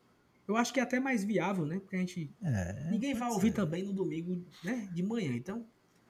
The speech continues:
Speaker 1: a gente grava no domingo pra turma ouvir na segunda-feira, né, Lenilson?
Speaker 2: Pode
Speaker 1: Pra turma ir
Speaker 2: ser.
Speaker 1: pro trabalho, né? Dá o play,
Speaker 2: Aí,
Speaker 1: né?
Speaker 2: ó, bem atualizado.
Speaker 1: Então, pronto. Então é isso, pessoal. Eu queria, eu queria mandar aqui um abraço pro, pro, pros nossos apoiadores, né?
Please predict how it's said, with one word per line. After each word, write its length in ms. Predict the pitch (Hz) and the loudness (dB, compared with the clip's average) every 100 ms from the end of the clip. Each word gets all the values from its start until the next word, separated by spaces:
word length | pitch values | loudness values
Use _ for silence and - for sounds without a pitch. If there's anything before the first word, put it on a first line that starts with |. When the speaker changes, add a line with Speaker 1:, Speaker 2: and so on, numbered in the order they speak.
| _ - | _ -12
Speaker 1:
a 60 | |
gente 220 | 202 220 185 | -10 -10 -4
grava 240 | 170 170 175 | -2 -2 -2
no 60 | |
domingo 340 | 180 196 220 233 | -2 0 -2 0
pra 140 | 226 | -2
turma 260 | 220 202 202 | 0 2 4
ouvir 140 | 180 | 4
na 80 | 196 | 2
segunda-feira, 500 | 190 175 196 185 147 | 0 0 0 2 0
né, 100 | 165 | 0
Lenilson? 280 | 208 135 123 | 0 0 -2
Speaker 2:
Pode 40 | 165 | -4
Speaker 1:
Pra 100 | 151 | -2
turma 140 | 156 | 0
ir 40 | |
Speaker 2:
ser. 40 | 113 | 0
Speaker 1:
pro 100 | 131 | -2
trabalho, 400 | 139 131 180 160 | -2 -2 -2 -2
né? 120 | 170 | -2
Dá 160 | 156 156 | 0 0
o 80 | 165 | 2
play, 180 | 135 | 4
Speaker 2:
Aí, 60 | - | 6
Speaker 1:
né? 140 | 113 | 6
Speaker 2:
ó, 100 | 98 101 - _ _ - | 2 -2 -16 _ _ -2
bem 120 | 131 | 0
atualizado. 640 | 135 156 139 110 95 87 85 | 2 4 4 4 -2 -8 -6
Speaker 1:
Então, 160 | 233 - | -8 -4
pronto. 220 | 156 131 _ 190 180 | -4 -4 _ -20 -4
Então 180 | 233 233 | 2 6
é 80 | |
isso, 120 | 165 160 | 6 6
pessoal. 260 | 143 131 | -2 0
Eu 80 | 127 | -2
queria, 260 | - 220 208 | 2 2 4
eu 80 | 196 | 2
queria 140 | 269 | 2
mandar 140 | 262 240 | 2 0
aqui 120 | - | -2
um 60 | |
abraço 500 | 156 - 180 156 131 - _ | -6 0 0 0 -4 -14 _
pro, 340 | 180 196 180 | 2 4 4
pro, 380 | 175 190 185 180 - _ _ | 2 0 0 0 -8 _ _
pros 140 | 190 | 0
nossos 260 | 180 180 143 | 2 2 0
apoiadores, 600 | 139 175 135 160 208 151 | 0 0 2 2 2 0
né? 200 | 160 | -2